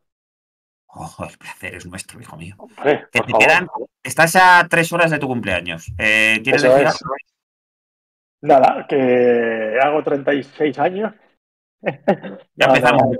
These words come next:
Speaker 1: mintiendo.
Speaker 2: no, no me importa decir
Speaker 1: Una,
Speaker 2: las
Speaker 1: una, un buen
Speaker 2: cuarenta y uno.
Speaker 1: inicio.
Speaker 2: Eh, ha sido un año maravilloso y a ver si el cuaren-, eh, a ver si este que entra lo es mejor.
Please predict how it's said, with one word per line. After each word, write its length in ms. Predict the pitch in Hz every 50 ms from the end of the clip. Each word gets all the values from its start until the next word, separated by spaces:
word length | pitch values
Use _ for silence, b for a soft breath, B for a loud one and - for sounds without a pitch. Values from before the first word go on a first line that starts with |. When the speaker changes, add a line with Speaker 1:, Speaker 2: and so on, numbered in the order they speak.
| - _
Speaker 1:
mintiendo. 420 | - 117 113 110 117 127 135 - 123
Speaker 2:
no, 680 | 120 123 127 127 127 127 127 127 127 127 123 123 123
no 100 | 120 123
me 60 | 127
importa 300 | 127 - 143 139 135 143 123
decir 120 | 123 - 104
Speaker 1:
Una, 180 | 107 107 110
Speaker 2:
las 100 | 104 -
Speaker 1:
una, 200 | - 131 135 110 110
un 40 | 101
buen 200 | 98 110 110 107
Speaker 2:
cuarenta 180 | - 110 104
y 20 | 104
uno. 20 |
Speaker 1:
inicio. 420 | 101 110 127 127 - 170 196 233 - _ _ _ _ _ _ _ _ _ _ _ _ -
Speaker 2:
Eh, 500 | - 143 127 123 120 113 110 107 107 107 -
ha 80 | - 127
sido 220 | - 151 147 151
un 60 | 143
año 840 | 143 151 151 151 151 147 139 135 131 127 123 117 120 - - - - _ _ _ _ _ _ _ _ _
maravilloso 960 | 135 135 131 127 135 135 127 131 131 127 147 156 - - 196 220 269 - _ _ _ _ _ _ _ _ _ _ _ _ _ _ _ _ _ _
y 160 | _ 175 156 143
a 100 | 131 120
ver 140 | 135 139
si 140 | 135 143 147
el 180 | 135 131 127 -
cuaren-, 340 | - 135 127 127 127 139 -
eh, 100 | 143 131
a 40 | 127
ver 100 | 139 143
si 160 | 135 - 160
este 300 | 170 147 - - - 170
que 100 | 151 160
entra 400 | 165 165 156 - 170 175 208 - _ _ _ _ _ _ _ _ _ _ _ _ - -
lo 160 | - 135 139 135
es 100 | 131 123
mejor. 320 | 120 - 165 175 170 -